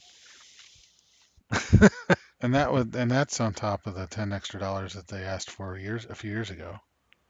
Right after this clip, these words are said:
Speaker 1: Right.
Speaker 2: That it currently is, and that Sony quickly decided, "Hey, let's do that too," 'cause they did it, and we wanted to this whole time, I guess. That's what I was most worried about this news, is, like, if this, if this is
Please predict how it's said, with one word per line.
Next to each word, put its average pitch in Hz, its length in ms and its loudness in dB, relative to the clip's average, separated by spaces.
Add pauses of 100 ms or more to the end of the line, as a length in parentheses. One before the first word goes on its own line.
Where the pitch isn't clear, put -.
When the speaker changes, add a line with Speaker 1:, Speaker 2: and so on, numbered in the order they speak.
(140)
Speaker 1:
Right. 101 320 0
Speaker 2:
That 107 220 -6
it 110 160 -8
currently 110 400 -6
is, 82 260 -12
and 110 100 -6
that 110 220 -6
Sony 101 520 -4 (120)
quickly 110 640 -2
decided, 104 480 -4
"Hey, 160 320 2
let's 131 220 0
do 120 160 -2
that 127 200 2
too," 117 480 0 (260)
'cause 98 140 -16
they 143 160 0
did 107 180 -4
it, 110 140 -6 (1000)
and 104 100 -4
we 123 120 2
wanted 113 300 0
to 113 200 -2
this 101 100 -6
whole 110 160 -6
time, 98 260 -4
I 85 80 -8
guess. 80 440 -10 (640)
That's 139 180 2
what 147 100 6
I 131 60 6
was 117 140 2
most 117 260 -2
worried 98 220 -6
about 87 220 -6
this - 200 -12
news, 85 320 -10
is, 90 160 -10
like, 90 200 -8
if - 80 -10
this, - 380 2
if 107 120 -6
this 123 220 -2
is 117 120 -4